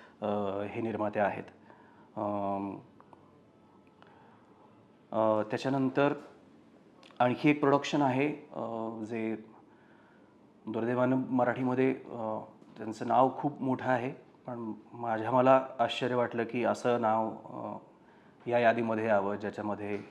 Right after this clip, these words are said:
लोकांचे पैसे दिले गेले नाहीत आणि, अ, त्याचे पैसे अगदी दहा महिन्यापासून ते अनेक वर्षांपासून ते अगदी डिनाय करण्यापर्यंत, अ, गोष्टी घडल्या. अ,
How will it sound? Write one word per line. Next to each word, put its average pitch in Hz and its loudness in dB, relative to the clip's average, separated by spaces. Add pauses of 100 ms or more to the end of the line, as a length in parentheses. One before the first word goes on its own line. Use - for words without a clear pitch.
(100)
लोकांचे 107 -6
पैसे 107 -6
दिले 104 -4
गेले 101 -4
नाहीत 104 -8
आणि, 110 -8 (520)
अ, 95 -4 (960)
त्याचे 113 -2
पैसे 117 -4 (760)
अगदी 110 -4
दहा 110 0
महिन्यापासून 117 -2
ते 120 2
अनेक 120 -2 (280)
वर्षांपासून 117 -4
ते 120 -6
अगदी 110 -4
डिनाय 120 2
करण्यापर्यंत, 113 2 (640)
अ, 107 -6 (1120)
गोष्टी 123 -2
घडल्या. 110 0 (680)
अ, 98 0